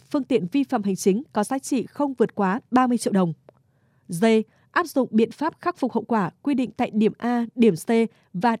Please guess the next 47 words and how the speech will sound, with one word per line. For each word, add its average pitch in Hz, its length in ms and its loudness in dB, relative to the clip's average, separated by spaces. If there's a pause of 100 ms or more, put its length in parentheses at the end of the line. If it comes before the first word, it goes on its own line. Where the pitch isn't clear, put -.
điểm 220 240 4
O 240 240 -4
khoản 190 320 -2
một, 196 200 2 (200)
điều 226 260 4
hai 277 240 -4
B 233 80 2 (160)
nghị 226 160 2
định 190 160 2
này. 180 220 2 (1000)
Năm. 226 260 2 (360)
Đoàn 233 280 4
trưởng 214 340 0
đoàn 220 300 0
đặc 208 180 -2
nhiệm 226 240 0
phòng 226 180 -2
chống 214 180 -2
ma 311 80 -4
túy 240 420 2
và 247 100 2
tội 214 160 4
phạm 202 260 -2 (300)
thuộc - 240 2
Cục 247 180 0
Phòng 226 140 -2
chống 220 200 -2
ma 285 100 -2
túy 226 320 0
và 240 80 -2
tội 208 160 2
phạm 202 240 -2 (320)
trực 254 200 0
thuộc 240 240 0
Bộ 226 160 4
Tư 294 140 -4
lệnh 247 200 0 (140)
Bộ 220 120 4
đội 208 120 0
Biên 254 180 0
phòng 208 280 0 (200)
có 214 120 6
quyền: 208 280 4 (840)
A. 233 260 2 (180)
Phạt 226 160 0
cảnh 190 120 2
cáo. 185 340 0